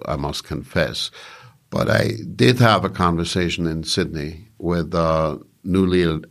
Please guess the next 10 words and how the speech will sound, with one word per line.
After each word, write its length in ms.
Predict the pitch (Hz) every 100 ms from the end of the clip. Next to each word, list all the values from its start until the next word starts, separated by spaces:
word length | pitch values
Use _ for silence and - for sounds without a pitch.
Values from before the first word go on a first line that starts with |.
| -
elected 460 | 85 82 - 76
Senator 440 | - 87 82 85 78
Shoebridge, 600 | - 123 120 85 73 -
who 280 | 90 85
is 280 | 82 78 - - - _ _ _
working 380 | - - - -
on 240 | 87 82
defense. 600 | 82 143 143 71 67 85 - -
And, 440 | 87 87 87 82
uh, 340 | 90 87 85